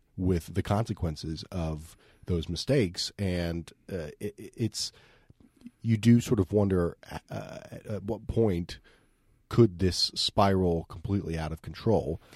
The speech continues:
Uh, and, and in a way, the naming of the special counsel kind of stems that a little bit. It sort of takes the,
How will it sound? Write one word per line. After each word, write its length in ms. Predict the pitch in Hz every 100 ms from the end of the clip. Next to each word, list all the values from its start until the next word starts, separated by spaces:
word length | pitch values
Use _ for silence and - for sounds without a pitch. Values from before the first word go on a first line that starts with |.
| - _ -
Uh, 300 | 92 80 82
and, 140 | 110 104
and 120 | 117
in 100 | 110
a 60 | 120
way, 520 | 160 202 147 107 98 -
the 160 | 113 110
naming 380 | 123 107 127 120
of 80 | 101
the 80 | 90
special 540 | - 101 - 87 80 -
counsel 600 | 104 104 - 82 80 80 - _ _ -
kind 140 | 104
of 80 | 90
stems 540 | - - 120 113 85
that 240 | 85 78 65
a 80 | 87
little 240 | 78 76 73
bit. 200 | 82 73
It 100 | -
sort 200 | 95 78
of 100 | -
takes 360 | - 113 -
the, 340 | - 95 85